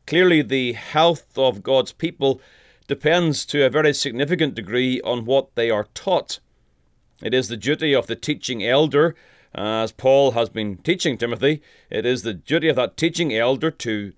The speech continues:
teach truth, to expose error, and also, in light of verse five of First Timothy six, to withdraw himself from false teachers. Well, that verse ends with these words, "From such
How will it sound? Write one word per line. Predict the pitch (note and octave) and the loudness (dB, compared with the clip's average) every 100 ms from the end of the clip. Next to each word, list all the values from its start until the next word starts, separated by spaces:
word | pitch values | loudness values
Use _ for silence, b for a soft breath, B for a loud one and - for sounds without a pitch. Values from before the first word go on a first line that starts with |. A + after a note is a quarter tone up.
| _ | _
teach | - D#3 - | -6 -6 -6
truth, | - D#3+ F#3 - _ _ _ _ _ _ - | -2 0 0 -6 _ _ _ _ _ _ -8
to | |
expose | A2 - - B2+ C3 D#3 E3+ - - | -6 -6 -6 0 2 2 0 -2 -2
error, | A#2 B2+ C#3 E3 - _ _ _ _ _ _ - | -2 2 2 2 -4 _ _ _ _ _ _ -2
and | D#3 | 0
also, | A#3+ B3+ B3+ A3+ - - - | 2 2 2 2 0 -10 -12
in | D#2+ D#3+ F3 | -4 -2 0
light | F#3+ A#3+ | 0 2
of | A#3+ F3 | 0 -2
verse | - D3 F#3 F#3 | -10 -6 -2 -2
five | - D#3 E3+ F3 F3 - | -2 -2 0 2 0 -2
of | D#3 | -6
First | - E3 D3+ | -2 -2 0
Timothy | D3+ D3+ | -4 -4
six, | C#3+ D3+ - - - _ _ _ _ - | -2 -2 -4 -10 -10 _ _ _ _ -4
to | |
withdraw | E3 F3 - D3+ D#3+ | 0 -2 0 2 4
himself | D3+ D3 C3+ - C#3 C#3 | 4 0 -4 0 0 0
from | - - C#3 C3 | -4 -4 -2 -2
false | B2 - C3 A#2+ - - - _ - | -8 -4 0 0 -2 -12 -16 _ -8
teachers. | D3 - C#3 C3 - - _ _ _ _ _ _ _ _ _ - | -6 -4 0 0 -2 -10 _ _ _ _ _ _ _ _ _ -14
Well, | A2 | -6
that | B2 | -4
verse | B2 B2+ | -2 -2
ends | C3+ D3 E3 D#3 - - b b | 2 2 2 0 -4 -10 b b
with | - A2 | -10 -4
these | D3+ D3 | -2 0
words, | C#3 D#3 D#3+ - | 2 4 2 0
"From | - - D#3 D#3 C#3+ | -12 -2 0 0 -2
such | - D3+ C#3+ - | -2 -2 -2 -8